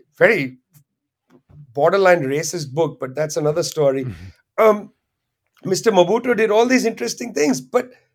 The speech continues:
Speaker 1: at the bottom of the day, the condition of the, actual condition of the people in Zaire remained miserable, in fact, deteriorated. So, gotta always, uh, you know, keep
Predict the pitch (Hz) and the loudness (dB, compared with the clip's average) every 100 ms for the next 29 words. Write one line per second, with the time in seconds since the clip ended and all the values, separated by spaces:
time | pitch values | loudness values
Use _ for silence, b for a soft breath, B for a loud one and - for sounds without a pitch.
0 | _ _ 202 160 233 269 277 254 190 247 | _ _ -12 0 4 4 2 -2 -2 0
1 | 285 131 - - 185 _ 196 170 190 220 | 2 2 -4 -12 -14 _ -4 -2 -6 -6
2 | 277 254 254 240 220 - - - - 277 | -4 -2 -2 -6 -8 -6 -10 -10 -12 -12
3 | - 165 156 156 190 - 254 233 220 - | -8 -6 -4 -4 -6 -6 -4 -4 -6 -10
4 | 185 185 208 202 156 160 170 190 151 b | -14 -12 -10 -10 -8 -6 -4 -4 -6 b
5 | b 135 170 190 214 165 147 185 277 254 | b -6 0 2 0 -2 -14 -10 -6 -6
6 | 170 123 139 147 185 147 147 190 254 202 | -4 -4 -4 -4 -4 -4 -10 -8 -8 -6
7 | 151 131 127 - _ _ _ _ _ 285 | -6 -6 -8 -16 _ _ _ _ _ 4
8 | 262 - - _ 156 240 294 262 240 262 | 4 4 -12 _ -6 2 4 6 4 4
9 | 294 262 - - _ 160 180 - _ 220 | 0 -2 -8 -14 _ -8 -8 -10 _ -2
10 | 214 - 240 254 | -2 -2 -2 -2